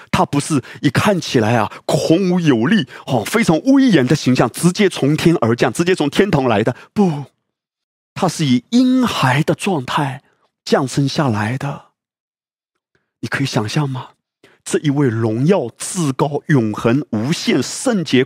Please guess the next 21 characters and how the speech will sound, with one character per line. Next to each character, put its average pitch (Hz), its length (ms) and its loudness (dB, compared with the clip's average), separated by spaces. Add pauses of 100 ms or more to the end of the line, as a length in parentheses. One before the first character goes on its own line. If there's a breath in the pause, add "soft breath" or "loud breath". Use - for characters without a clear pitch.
(160)
公 247 260 0
义 262 200 -2
的 151 100 0
救 165 280 -4
主， 104 220 -10 (760)
这 185 160 -2
一 - 20 4
位 127 160 2
荣 110 240 0
耀 143 200 -2
的 113 100 2
神， 113 360 -4 (1080)
他 - 180 -2
竟 156 340 -6
然 113 340 -2 (840)
将 135 200 0
自 151 120 -6
己 123 140 -2
置 - 320 -4
身 156 320 -2
在 143 300 -2